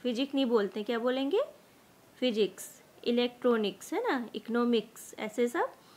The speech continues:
इसके examples हैं। okay, the word news, News भी क्या है, Plural है, but उसको singular plural दोनों में यूज़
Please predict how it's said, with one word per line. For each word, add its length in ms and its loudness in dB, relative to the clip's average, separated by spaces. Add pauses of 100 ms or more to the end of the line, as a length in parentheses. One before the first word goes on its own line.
(220)
इसके 280 -4 (120)
examples 800 -4
हैं। 140 -16
okay, 320 -4 (1300)
the 180 0
word 320 4 (240)
news, 300 6 (320)
News 320 0
भी 100 -4
क्या 180 2
है, 220 0 (380)
Plural 380 2
है, 80 0
but 200 -2
उसको 400 -2 (760)
singular 400 0
plural 400 2
दोनों 240 0
में 120 -2
यूज़ 260 4